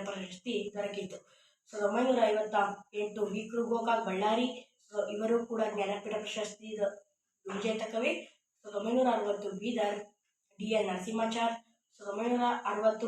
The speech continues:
ಮತ್ತೊಂದು ಬಾರಿ ನಡೆಯಿತು, ಮಣಿಪಾಲ್ನಲ್ಲಿ ನಡೆಯಿತು. ಅರಕಲಗೂಡು ನರಸಿಂಹಕೃಷ್ಣರಾವ್ ಕಾದಂಬರಿಗಳ ಸಾರ್ವಭೌಮ ಎಂದು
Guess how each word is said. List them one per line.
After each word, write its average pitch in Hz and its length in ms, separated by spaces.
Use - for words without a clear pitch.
ಮತ್ತೊಂದು 226 400
ಬಾರಿ 226 200
ನಡೆಯಿತು, 202 420
ಮಣಿಪಾಲ್ನಲ್ಲಿ 220 720
ನಡೆಯಿತು. 190 400
ಅರಕಲಗೂಡು 240 680
ನರಸಿಂಹಕೃಷ್ಣರಾವ್ 220 1000
ಕಾದಂಬರಿಗಳ 226 720
ಸಾರ್ವಭೌಮ 208 580
ಎಂದು 202 260